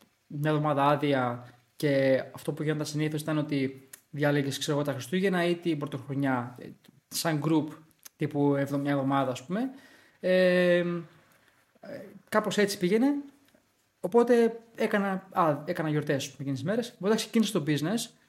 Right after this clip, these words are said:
ε, δούλευα twenty-four seven, ξέρω, δηλαδή μπορώ να δούλευα και την Πρωτοχρονιά και τα Χριστούγεννα. Ε, δεν, δεν είχα... Όλες οι μέρες ήταν οι ίδιες για μένα, ρε. Δηλαδή, είτε ήτανε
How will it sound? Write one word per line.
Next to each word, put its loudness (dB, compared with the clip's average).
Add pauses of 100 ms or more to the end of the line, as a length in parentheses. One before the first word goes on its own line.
(300)
ε, 2
δούλευα 6
twenty-four 0
seven, 2
ξέρω, -4
δηλαδή -2
μπορώ 0
να 4
δούλευα 2
και 0
την -6
Πρωτοχρονιά -2 (360)
και 6
τα 6
Χριστούγεννα. -2 (340)
Ε, 2 (340)
δεν, 2 (100)
δεν 4
είχα... 2 (680)
Όλες 6
οι 4
μέρες 6
ήταν 4
οι 6
ίδιες 2
για 2
μένα, 2
ρε. 4
Δηλαδή, 4
είτε 0
ήτανε 0